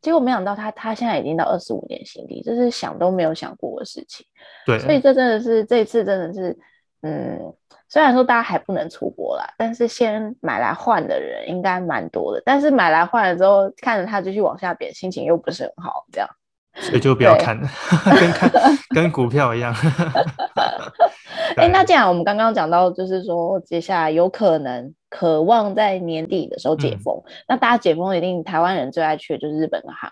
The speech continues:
Speaker 1: 国，而且最近啊，
Speaker 2: 对。
Speaker 1: 然后加上日-，日元又便宜，所以应该手上，很多人手上满满的日元，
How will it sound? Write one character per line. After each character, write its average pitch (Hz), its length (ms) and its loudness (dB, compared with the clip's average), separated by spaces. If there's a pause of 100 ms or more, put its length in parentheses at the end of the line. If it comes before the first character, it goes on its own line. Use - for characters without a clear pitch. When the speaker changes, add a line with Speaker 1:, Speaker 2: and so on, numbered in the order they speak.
Speaker 1:
国， - 120 -18 (360)
而 220 80 -4
且 208 140 0
最 175 220 2
近 139 320 -6
啊， 50 180 -12
Speaker 2:
对。 - 0 -
Speaker 1:
然 160 80 -8
后 208 80 2
加 220 140 2
上 240 160 2
日-， 233 280 6
日 214 180 0
元 165 180 4
又 180 100 6
便 107 340 -8
宜， 98 240 -18
所 - 160 -6
以 208 160 2
应 196 80 0
该 202 140 2
手 - 160 -2
上， 185 300 -6
很 151 160 -4
多 165 180 4
人 165 160 -2
手 - 140 -6
上 185 120 -2
满 156 200 -4
满 151 180 -4
的 - 80 -6
日 165 220 -8
元， 135 180 -12